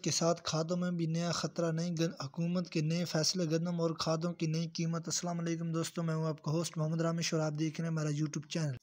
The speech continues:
जो लोग हमारे चैनल पर नए हैं, उनसे गुजारिश है कि हमारे चैनल को सब्सक्राइब करें, वीडियो अच्छी लगे तो लाइक करें। तो बात करते हैं डीएपी सोना बारह हज़ार से बारह हज़ार पाँच सौ, इसके अलावा एमओपी एफ़एफ़सी ग्यारह हज़ार नौ सौ से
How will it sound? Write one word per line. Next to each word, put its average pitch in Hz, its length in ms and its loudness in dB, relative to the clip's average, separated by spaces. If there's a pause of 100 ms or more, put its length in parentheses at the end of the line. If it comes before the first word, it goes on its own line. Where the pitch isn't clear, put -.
जो 165 100 8
लोग 180 180 8
हमारे 170 220 6
चैनल 175 220 2
पर 170 120 -2
नए 170 240 0
हैं, 175 160 0
उनसे 170 200 -2
गुजारिश 160 340 2
है 175 60 -2
कि 170 100 -4
हमारे 156 180 0
चैनल 165 240 0
को 175 120 -4
सब्सक्राइब 165 500 -2
करें, 165 200 -2
वीडियो 160 220 2
अच्छी 151 240 -2
लगे 160 340 0
तो 156 160 -4
लाइक 143 360 -4
करें। 139 240 -2
तो 175 80 0 (100)
बात 180 280 6
करते 185 260 2
हैं 185 220 2
डीएपी 180 500 4
सोना 175 380 0 (160)
बारह 160 240 4
हज़ार 170 320 4
से 175 140 0 (100)
बारह 160 240 2
हज़ार 165 260 4 (120)
पाँच 160 220 0
सौ, 180 200 2 (560)
इसके - 160 0
अलावा 185 200 6 (140)
एमओपी 180 580 4 (220)
एफ़एफ़सी 170 580 2 (180)
ग्यारह 160 240 4
हज़ार 170 300 4
नौ 160 200 2
सौ 175 180 -2
से 175 180 0